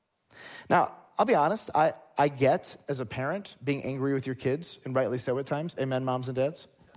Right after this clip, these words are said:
right? I also get being angry inappropriately, so can I get an amen on that one? But when you have a non-Christian, as if somehow your anger is gonna move them to repentance. No, the kindness of God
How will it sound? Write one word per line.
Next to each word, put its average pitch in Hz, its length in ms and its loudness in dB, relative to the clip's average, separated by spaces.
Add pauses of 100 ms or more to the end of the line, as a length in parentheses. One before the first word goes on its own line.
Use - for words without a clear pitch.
(140)
right? 143 200 0 (340)
I 92 80 -2
also 95 220 0
get 120 180 2
being 127 180 0
angry 139 300 -2
inappropriately, 120 560 -2
so 101 300 -6 (120)
can 117 140 -2
I 107 40 0
get 107 80 0
an 110 80 -2
amen 113 220 0
on 120 120 0
that 139 140 2
one? 208 220 -2 (2000)
But 175 80 6
when 196 120 4
you 294 60 4
have 381 160 4
a - 20 0
non-Christian, 165 880 -2 (1500)
as 170 160 4
if 214 120 6
somehow 196 440 2
your 165 300 2 (100)
anger 175 440 0
is 202 200 0
gonna 202 180 2
move 196 240 2
them 208 140 0
to 202 120 -8
repentance. 208 540 -2
No, 202 100 2
the 135 100 -2
kindness 208 440 -2
of 127 100 -4
God 147 380 2